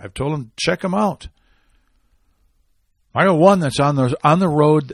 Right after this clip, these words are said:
as I speak, checking out states to see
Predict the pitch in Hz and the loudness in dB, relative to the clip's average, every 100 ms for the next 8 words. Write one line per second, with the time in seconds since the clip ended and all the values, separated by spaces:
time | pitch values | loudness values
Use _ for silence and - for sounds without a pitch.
0 | - 143 156 143 - 123 127 131 120 - | -6 -2 -2 -4 -4 -2 0 -2 -6 -8
1 | - 131 104 - - - _ _ _ _ | 0 0 0 -10 -14 -20 _ _ _ _
2 | - 135 123 131 113 110 - - 92 107 | -6 -4 -4 -6 -6 -6 -8 -10 -8 -10
3 | - 131 - 120 113 113 | -10 -10 -8 -8 -8 -10